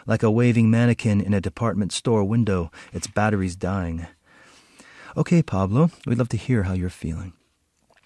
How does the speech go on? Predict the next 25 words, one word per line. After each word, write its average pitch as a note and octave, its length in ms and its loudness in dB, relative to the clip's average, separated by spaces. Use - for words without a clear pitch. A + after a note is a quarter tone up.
"Soy A#2 140 -2
Pablo," F#2+ 480 0
he E2 100 -6
said, E2+ 360 -8
his F#2+ 140 -2
voice G2+ 300 0
like G2 120 -4
the F#2+ 160 -6
heavy F#2+ 160 -2
hand F#2 320 -2
in E2+ 80 -2
his F2 180 -6
lap. F2+ 320 -6
Some A2+ 180 2
time G#2+ 300 2
passed, G#2 360 -2
and F#2 120 -2
he F2+ 60 -2
said, F#2+ 340 -4
"I'm F#2+ 120 -2
feeling A#2+ 340 2
content." - 640 -6
More G#2+ 180 2
time F2 360 -2
passed. E2 520 -8